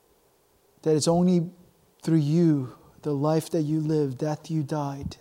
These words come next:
that we're able to come, we're able to experience. Jesus, because you became poor, because you became wretched,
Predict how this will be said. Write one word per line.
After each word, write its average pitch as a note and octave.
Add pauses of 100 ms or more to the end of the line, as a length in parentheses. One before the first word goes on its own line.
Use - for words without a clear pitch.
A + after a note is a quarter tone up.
that D#3
we're D3+
able D3+ (160)
to -
come, D3+ (340)
we're D3
able D#3 (500)
to -
experience. D3+
Jesus, E3
because D#3+ (2000)
you D#3+
became D#3+
poor, C#3+ (1700)
because D#3
you D#3+ (1700)
became D3+ (560)
wretched, D3+